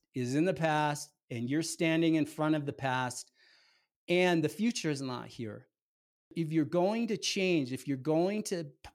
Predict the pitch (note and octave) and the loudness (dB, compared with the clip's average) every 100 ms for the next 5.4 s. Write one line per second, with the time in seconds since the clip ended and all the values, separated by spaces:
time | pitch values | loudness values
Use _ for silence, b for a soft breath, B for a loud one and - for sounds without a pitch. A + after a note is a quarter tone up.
0 | - E3 F#3+ E3 - _ - C#3 - D#3+ | -6 -4 -2 -6 -10 _ -8 -8 -6 -2
1 | E3 F3 F3+ D#3+ D3 C3 C3 C#3 D3 C#3+ | 2 4 4 2 0 -2 0 0 0 0
2 | C3 A2+ D3+ D#3+ D3+ A#2+ A2+ A2+ _ _ | -2 0 2 4 2 0 -6 -10 _ _
3 | _ _ _ - C#3+ D3 D3 D3+ D#3 D#3+ | _ _ _ -2 2 2 0 -2 0 -2
4 | C#3+ A#2+ C3 C3 D3+ D#3 - D3+ C#3+ C3+ | -2 -2 -2 0 0 0 -4 -4 -4 -4
5 | C3+ C3 C3 B2+ | -4 -4 -4 -6